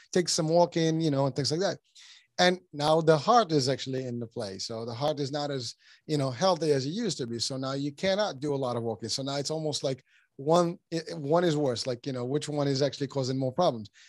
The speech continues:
But that, that's actually an advice. I, I try to work with my mom on this, but everybody listening, I'm, I'm sure you have somebody in your family that you know or friends or whatever that may be experiencing this with their parents or grandparents. But know that if we age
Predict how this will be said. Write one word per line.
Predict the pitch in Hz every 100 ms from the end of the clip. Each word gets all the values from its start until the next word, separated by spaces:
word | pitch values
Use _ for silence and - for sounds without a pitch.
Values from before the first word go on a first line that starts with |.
| _ -
But | 165
that, | 185 233 180
that's | 202 247
actually | 220 175 185
an | 170
advice. | 160 147 143 - _ _ -
I, | 143 139
I | 143
try | 139 151
to | 139
work | 135 123
with | 123
my | 131
mom | 170
on | 131
this, | 117 113
but | - 131 - - _ _ -
everybody | 185 190 185
listening, | 156 165 143 151 131
I'm, | 131 139 -
I'm | 131
sure | - 175 170 170
you | 131
have | 127 -
somebody | 151 147 147 143
in | 139
your | 135
family | 139 139 139
that | 120 -
you | 113
know | 135 147
or | 139 110
friends | - 151 151
or | 117
whatever | 143 208 139 139 - - _ -
that | 170
may | 170 196 180
be | 170
experiencing | 156 - 147 127 135
this | 135 123
with | 135 120
their | 120
parents | 127 135 139 120
or | 107
grandparents. | 175 131 113 123 - _ _ _ _ _ _ _
But | 160 170
know | 196 196
that | 165 165
if | 208 226 208
we | 233 -
age | 202 131 156 -